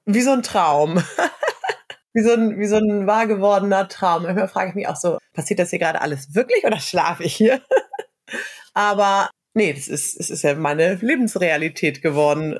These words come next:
was total super ist. Manchmal habe ich das Gefühl, ich schwebe so ein bisschen so ein Zentimeter über dem Boden.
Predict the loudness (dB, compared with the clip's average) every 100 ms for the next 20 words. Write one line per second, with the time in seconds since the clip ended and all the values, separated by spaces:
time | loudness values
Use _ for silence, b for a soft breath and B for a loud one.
0 | _ -8 -6 -6 -2 0 0 -2 -2 -2
1 | -2 -2 -2 -4 -8 -4 0 0 0 -2
2 | 0 -4 -6 -8 -6 -4 -6 b b b
3 | b -4 -2 -2 -2 0 0 0 0 0
4 | 0 0 0 2 2 0